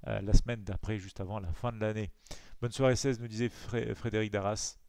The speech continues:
Et Morpheus qui nous dit, du coup, tu peux annuler ton scénario U S D C A D, retracement au-delà de la tête inversée. Pour moi, c'est annulé. Alors attends, tiens, on va aller voir ça. Tu fais bien de le dire, ouais. Ouais, exactement. Bah, là, le seul scénario qui peut cou-,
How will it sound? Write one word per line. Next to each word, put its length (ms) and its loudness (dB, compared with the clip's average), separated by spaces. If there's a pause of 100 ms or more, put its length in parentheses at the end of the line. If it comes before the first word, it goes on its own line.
(680)
Et 40 -6
Morpheus 280 -4
qui 160 -12
nous 100 -8
dit, 140 -4
du 100 -14
coup, 140 -8
tu 100 -12
peux 240 -4
annuler 320 0
ton 140 -6
scénario 360 0
U 120 0
S 100 -2
D 60 -6
C 180 -2
A 60 -2
D, 120 -6 (360)
retracement 560 -4
au-delà 440 0
de 100 -4
la 140 -4
tête 260 -2 (100)
inversée. 480 0
Pour 220 -6
moi, 180 -4
c'est 240 -6
annulé. 280 -6 (360)
Alors 140 -2
attends, 220 -8
tiens, 200 -6
on 60 -6
va 100 -2
aller 80 -2
voir 180 -4
ça. 260 -6 (720)
Tu 80 -20
fais 140 -8
bien 160 0
de 60 -4
le 100 -4
dire, 180 0
ouais. 140 2 (380)
Ouais, 320 2
exactement. 560 -4
Bah, 180 -6
là, 160 2
le 140 0
seul 260 -4
scénario 400 -2
qui 160 -10
peut 140 -4
cou-, 180 -12